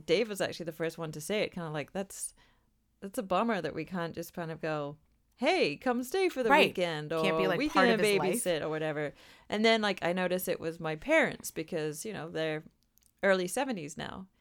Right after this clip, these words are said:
Speaker 1: And when I was younger, when I was first traveling the world and stuff,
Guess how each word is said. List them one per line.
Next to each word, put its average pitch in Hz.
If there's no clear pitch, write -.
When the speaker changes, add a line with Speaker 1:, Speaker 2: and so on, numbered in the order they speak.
Speaker 1:
And 170
when 220
I 214
was 196
younger, 180
when 175
I 160
was 156
first 175
traveling 165
the 156
world 156
and 165
stuff, 160